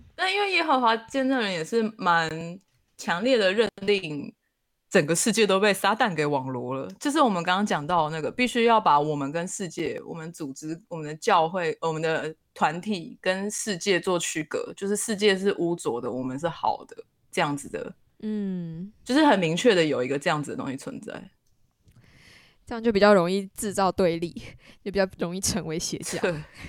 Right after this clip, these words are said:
Speaker 1: <laughs> 然后有关于书写的话，好像在一九九一年说书写是，反正就是有人帮那个一个，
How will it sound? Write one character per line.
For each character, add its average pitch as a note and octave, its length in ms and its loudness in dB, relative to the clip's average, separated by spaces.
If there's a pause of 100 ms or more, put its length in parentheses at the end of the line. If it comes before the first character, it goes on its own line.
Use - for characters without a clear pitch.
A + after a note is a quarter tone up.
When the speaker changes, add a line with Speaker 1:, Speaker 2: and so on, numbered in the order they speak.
Speaker 1:
<laughs> F#3+ 220 -4 (840)
然 G3+ 140 2
后 E4 180 4 (220)
有 G3 160 4
关 C#4+ 200 4
于 C#4 100 4
书 C4+ 220 0
写 A#3+ 220 2
的 D#3 160 2
话， E3+ 500 2 (580)
好 F3+ 120 0
像 D4+ 160 4 (560)
在 D#4 180 -2
一 D4 80 -2
九 B3+ 180 2
九 F#3+ 180 0
一 F#3+ 160 0
年 F#3 180 -2
说 A3 140 0
书 B3+ 200 -2
写 A#3+ 200 0
是， G#3 560 -6
反 G#3+ 160 2
正 D#4+ 100 2
就 F#4+ 40 4
是 E4+ 60 4
有 G3+ 140 6
人 E3 160 2
帮 F#3 220 2
那 G#3 100 -4
个 B2 260 -2
一 - 140 -6
个， D#3+ 400 0